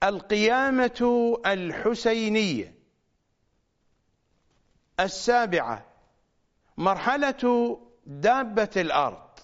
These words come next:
قطعاً مر الكلام وجيزاً ومختصراً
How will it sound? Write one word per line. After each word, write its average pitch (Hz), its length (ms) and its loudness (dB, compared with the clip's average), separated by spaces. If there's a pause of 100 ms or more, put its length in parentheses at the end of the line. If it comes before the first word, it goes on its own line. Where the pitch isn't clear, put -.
(3500)
قطعاً 226 640 0
مر 226 340 2
الكلام 254 760 0 (840)
وجيزاً 226 1040 0 (1300)
ومختصراً 208 1160 0